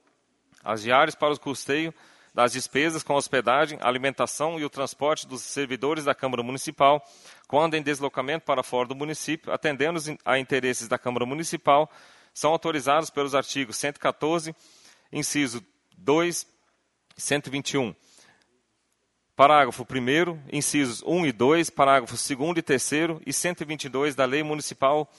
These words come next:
número novecentos e vinte e quatro barra dois mil e seis, o Estatuto dos Servidores Públicos do Poder Legislativo Municipal. Os valores foram fixados pela Resolução número um, de nove de abril de dois mil e dezenove,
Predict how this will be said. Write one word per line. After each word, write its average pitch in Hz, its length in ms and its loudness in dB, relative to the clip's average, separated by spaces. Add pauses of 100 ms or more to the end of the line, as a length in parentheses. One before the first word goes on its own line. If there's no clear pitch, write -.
(280)
número 131 260 0
novecentos 127 460 0
e 143 40 -6
vinte 143 180 -4
e - 40 -16
quatro 143 300 2
barra 131 300 4
dois 131 180 -6
mil 139 140 -6
e 139 40 -6
seis, 117 400 -2 (380)
o 127 80 -2
Estatuto 151 460 0
dos 147 120 -4
Servidores 139 480 2
Públicos 156 480 0
do 139 120 -4
Poder 135 360 -2
Legislativo 131 600 -2
Municipal. 131 640 0 (1300)
Os 113 120 -6
valores 139 380 2
foram 156 220 0
fixados 143 520 0
pela 143 200 0
Resolução 139 500 0
número 131 280 0
um, 160 240 -2 (280)
de 135 200 6
nove 160 500 4 (400)
de 110 120 2
abril 131 380 4
de 143 120 -10
dois 135 180 4
mil 139 120 0
e - 20 2
dezenove, 131 520 6